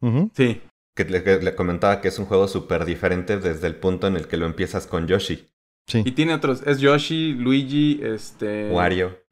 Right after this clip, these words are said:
Speaker 2: Wario.
Speaker 3: Ajá. Y,
Speaker 2: Y, y
Speaker 3: pues trae power-ups extras, creo que treinta, me parece, estrellas nuevas.
Speaker 1: No, y jugarlo con el control, que es un punto que no hemos mencionado, pero el control de sesenta y cuatro es esencial y fundamental para
Speaker 3: Ujú.
Speaker 1: el juego.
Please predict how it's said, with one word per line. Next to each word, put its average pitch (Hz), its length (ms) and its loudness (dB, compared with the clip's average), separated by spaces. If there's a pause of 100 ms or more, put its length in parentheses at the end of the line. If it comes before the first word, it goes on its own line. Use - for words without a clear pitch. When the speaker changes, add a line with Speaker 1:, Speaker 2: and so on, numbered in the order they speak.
Speaker 2:
Wario. 131 580 0 (120)
Speaker 3:
Ajá. 90 440 -10 (140)
Y, 92 100 -2
Speaker 2:
Y, 87 80 0
y - 20 -2 (100)
Speaker 3:
pues - 180 -4
trae 90 320 2
power-ups 85 540 -2
extras, 80 880 -4
creo 85 180 -2
que - 100 -4
treinta, 85 580 -2
me 80 140 -4
parece, 80 320 -4
estrellas 82 680 -6
nuevas. 82 600 -4 (420)
Speaker 1:
No, 202 120 6
y 170 60 8
jugarlo 175 460 6
con 139 180 6
el 117 120 6
control, 156 420 6
que 214 80 6
es 190 60 4
un 190 140 6
punto 175 260 0
que 120 120 -2
no 117 120 2
hemos 139 200 0
mencionado, 110 580 2
pero 110 140 0
el - 60 -4
control 110 240 0
de 123 60 2
sesenta 120 220 0
y 110 40 -2
cuatro 117 260 0
es 113 160 -4
esencial 107 680 0
y 104 40 -4
fundamental 98 680 -4
para 98 160 -2
Speaker 3:
Ujú. 95 120 -6
Speaker 1:
el 95 60 0
juego. 90 180 -6